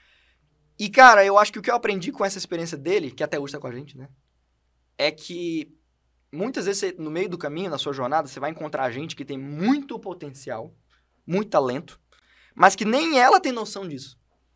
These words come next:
Nem a própria pessoa. Ela, ela, ela é desacreditada, ela não sabe do, do potencial que ela pode alcançar. E às vezes ela só precisa de um empurrãozinho, sabe? Uma palavra de encorajamento, uma, uma atitude, né? Que mostra, "Ah, eu confio no teu trabalho e tal." Se eu não tivesse feito isso, tivesse contratado só a empresa,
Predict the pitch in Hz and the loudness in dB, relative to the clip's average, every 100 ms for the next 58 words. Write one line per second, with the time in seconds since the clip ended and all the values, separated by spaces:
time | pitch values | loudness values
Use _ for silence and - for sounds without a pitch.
0 | _ 160 240 240 220 214 202 190 170 170 | _ -6 -6 -2 -4 -4 -8 -2 2 2
1 | 175 180 - 190 175 226 233 240 247 - | 2 0 -2 -4 -4 -6 -4 -4 -4 0
2 | 170 143 151 156 214 - 170 170 175 220 | 2 4 2 0 -4 -4 -2 -2 -4 -12
3 | - _ _ 156 160 - 156 156 170 165 | -18 _ _ -8 -8 -10 -10 -10 -10 -10
4 | 170 - 160 170 175 160 151 151 170 147 | -8 -6 -4 -6 -8 -8 -8 -10 -10 -10
5 | 120 - _ _ _ - 165 180 190 196 | -12 -14 _ _ _ -4 -2 0 2 2
6 | - - 202 208 226 220 220 226 190 170 | 2 -2 -6 -8 -8 -12 -12 -12 -10 -10
7 | 180 175 170 170 151 165 156 147 151 143 | -8 -6 -6 -2 0 2 0 -8 -6 -4
8 | 143 147 151 143 - - 208 214 208 214 | -4 -4 -6 -6 -10 -4 -2 -2 -6 -6
9 | 208 160 156 185 160 156 165 196 - 190 | -6 -6 -10 -12 -8 -8 -6 -8 -10 -14
10 | - 202 180 175 147 151 160 - - _ | -14 -16 -14 -12 -8 -8 -10 -18 -20 _
11 | _ _ _ _ _ - - 240 285 - | _ _ _ _ _ -2 4 4 4 0
12 | 226 - 185 190 208 170 165 165 160 156 | 0 0 -4 -4 -6 -6 -6 -6 -4 -2
13 | 156 170 151 139 180 214 135 | -2 -2 -4 -6 -6 -6 -8